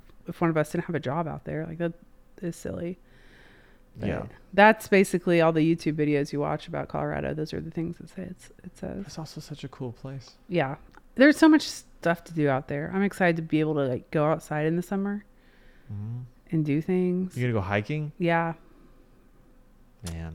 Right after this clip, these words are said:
Speaker 1: I plan to.
Speaker 2: I'm a little bit jealous.
Speaker 1: You come out and visit.
Speaker 2: Yeah. I haven't been in Colorado in a while.
Speaker 1: What, like, a couple years?
Speaker 2: Mm, something like that. Year, year, year and a half. No, maybe a year. I think I went last year.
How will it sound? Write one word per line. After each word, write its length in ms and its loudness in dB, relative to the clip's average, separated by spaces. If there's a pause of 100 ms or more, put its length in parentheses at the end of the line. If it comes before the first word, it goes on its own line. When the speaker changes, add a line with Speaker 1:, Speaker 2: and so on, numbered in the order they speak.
(120)
Speaker 1:
I 80 -6
plan 280 -4
to. 120 -8 (100)
Speaker 2:
I'm 60 -8 (240)
a 40 -6
little 120 -2
bit 120 -4
jealous. 500 -6 (720)
Speaker 1:
You 80 -6
come 180 -4
out 80 -2
and 80 -4
visit. 320 -4 (800)
Speaker 2:
Yeah. 240 0 (340)
I 40 -8
haven't 120 -6
been 80 -2
in 60 -4
Colorado 400 0
in 40 -2
a 40 -2
while. 360 -2 (500)
Speaker 1:
What, 180 -4
like, 180 -4
a 40 -20
couple 180 -6
years? 360 -8 (300)
Speaker 2:
Mm, 920 -12
something 180 -8
like 140 -8
that. 260 -6 (220)
Year, 800 -6 (480)
year, 260 -4
year 200 -6
and 120 -6
a 40 -4
half. 340 -6 (1200)
No, 240 -2 (100)
maybe 200 -4
a 60 0
year. 220 -2
I 60 -4
think 160 -2
I 20 -2
went 140 -2
last 260 -4
year. 200 -10